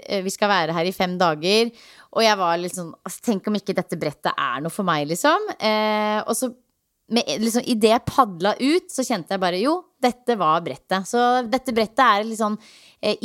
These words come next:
eco-friendly board. Eh, jeg har kalt det for Sk-, Scotty. Scotty, for nå er vi i Scottis-, eh, Scots Head. Så da heter brettet Scotty. Det fant vi ut at det måtte hete. Og, altså, jeg hadde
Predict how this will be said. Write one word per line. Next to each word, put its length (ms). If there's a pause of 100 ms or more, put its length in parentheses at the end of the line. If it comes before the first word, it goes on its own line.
eco-friendly 640
board. 560
Eh, 460
jeg 20
har 160
kalt 240
det 80
for 160
Sk-, 320
Scotty. 560 (160)
Scotty, 540 (100)
for 80
nå 160
er 80
vi 80
i 80
Scottis-, 560
eh, 240
Scots 480
Head. 320 (320)
Så 160
da 80
heter 320
brettet 560
Scotty. 600
Det 100
fant 240
vi 80
ut 80
at 80
det 120
måtte 200
hete. 320 (760)
Og, 140 (180)
altså, 160
jeg 160
hadde 380